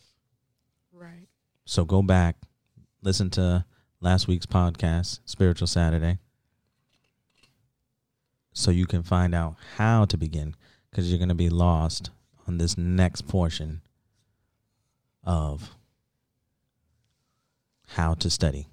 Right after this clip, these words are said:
Speaker 1: Right, 'cause February is coming up really fast.
Speaker 2: Yes.
Speaker 1: <laughs>
Speaker 2: It's coming up fast. Now, I know, I know everyone out there, you know, they're like, "Does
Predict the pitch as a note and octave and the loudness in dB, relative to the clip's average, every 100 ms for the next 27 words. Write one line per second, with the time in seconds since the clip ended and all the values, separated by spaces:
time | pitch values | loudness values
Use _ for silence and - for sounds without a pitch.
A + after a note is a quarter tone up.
0 | _ _ _ _ - E3+ E3 D#3+ - D#3 | _ _ _ _ -12 -8 -8 -10 -12 -10
1 | - E3 E3+ E3 - - E3 E3 E3 F3 | -6 -4 -4 -8 -10 -10 -8 -8 -12 -10
2 | F3+ F#3 F#3 E3 - F#3 F#3+ F#3+ _ _ | -8 -6 -8 -10 -12 -14 -16 -20 _ _
3 | - F2+ D2+ D2 - - - A#3 _ _ | -4 0 0 -2 -16 -16 -10 -10 _ _
4 | _ _ _ _ _ _ - G2 F#2 F2+ | _ _ _ _ _ _ -2 2 4 2
5 | F2+ D#2 E2+ - _ _ _ _ _ _ | 0 -2 -6 -16 _ _ _ _ _ _
6 | _ _ _ _ _ _ _ _ _ _ | _ _ _ _ _ _ _ _ _ _
7 | _ _ _ - G#2 G#2 G#2 B2 A#2+ A2+ | _ _ _ 2 6 8 8 8 8 6
8 | G#2+ G#2+ A#2 A#2 A#2 A2+ - G#2 G#2+ G#2 | 4 2 6 8 8 6 2 2 4 4
9 | G#2 G2 G2 F2+ F#2 G#2+ - _ _ _ | 4 2 2 0 2 0 -4 _ _ _
10 | - F#2 E2+ D#2+ E2 E2 _ _ _ _ | -6 -2 0 0 -2 -6 _ _ _ _
11 | _ _ _ _ _ _ _ _ _ _ | _ _ _ _ _ _ _ _ _ _
12 | _ _ G2+ F#2+ E2+ D#2+ F2 F2+ | _ _ 0 0 0 -4 -4 -4